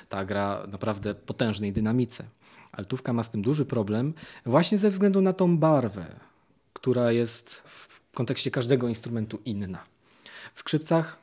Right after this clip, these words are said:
wiadomo, też się różnią brzmienia i to najwięksi mistrzowie, y, są w stanie wysłyszeć oczywiście,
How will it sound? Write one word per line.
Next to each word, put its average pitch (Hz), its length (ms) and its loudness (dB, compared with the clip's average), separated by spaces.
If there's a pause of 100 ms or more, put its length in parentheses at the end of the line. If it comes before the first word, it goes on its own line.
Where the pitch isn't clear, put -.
(300)
wiadomo, 135 380 2
też 127 260 -2
się 156 180 6
różnią 156 300 6
brzmienia 151 560 2
i 123 260 -4
to 123 240 -2
najwięksi 120 460 -2
mistrzowie, 120 540 -2 (880)
y, - 40 -16
są 127 160 -6
w - 20 -6
stanie 120 340 -2
wysłyszeć 127 800 -2
oczywiście, 127 520 -6